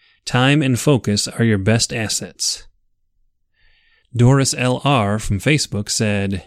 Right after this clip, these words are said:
"You don't have to make production pottery. One piece of art is original.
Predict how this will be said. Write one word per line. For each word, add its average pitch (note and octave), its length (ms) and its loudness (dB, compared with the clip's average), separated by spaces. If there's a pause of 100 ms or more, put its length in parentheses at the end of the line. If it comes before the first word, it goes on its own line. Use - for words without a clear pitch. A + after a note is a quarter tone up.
(100)
"You A2+ 140 -6
don't B2+ 240 0
have C#3+ 220 -2
to - 60 -2
make B2+ 220 -2
production A#2 540 -2
pottery. F2 460 -10 (260)
One C3+ 260 0
piece D3 240 2
of B2 140 -2
art A#2 260 -2
is A2+ 180 -4
original. F#2 560 -4